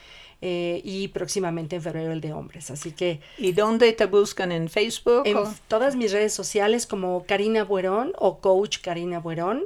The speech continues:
Speaker 2: Ujú.
Speaker 1: Em, también puedes, eh, eh, llamarme al teléfono directamente, el WhatsApp,
Speaker 2: Ajá.
Speaker 1: veintiuno cuarenta y tres, treinta y cinco diecisiete, como el que mencionaste. Y bueno, pues encantados para aprender sobre inteligencia emocional.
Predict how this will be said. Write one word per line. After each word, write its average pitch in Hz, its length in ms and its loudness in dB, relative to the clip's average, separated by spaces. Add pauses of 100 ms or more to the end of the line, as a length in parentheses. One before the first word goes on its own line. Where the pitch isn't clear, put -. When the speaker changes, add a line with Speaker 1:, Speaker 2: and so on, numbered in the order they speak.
Speaker 2:
Ujú. 190 440 0 (140)
Speaker 1:
Em, 170 600 -2
también 190 340 0
puedes, 190 400 0
eh, 185 220 -4
eh, 170 480 -6 (400)
llamarme 180 420 0
al 170 120 -4
teléfono 185 520 -2
directamente, 170 1080 -6
el 160 100 -6
WhatsApp, - 520 -8 (140)
Speaker 2:
Ajá. 156 140 0
Speaker 1:
veintiuno 180 340 2
cuarenta 160 300 -4
y 156 60 -6
tres, 165 200 -6
treinta 175 240 -8
y 165 80 -6
cinco 170 320 -10
diecisiete, 165 560 -6
como 160 180 -8
el 147 60 -8
que 156 80 -8
mencionaste. 170 640 -6 (540)
Y 185 100 -2
bueno, 233 200 2
pues 202 160 -4
encantados 196 560 0
para 214 180 -2
aprender 185 500 -2 (320)
sobre 185 280 -2
inteligencia 185 520 -2
emocional. 160 500 -4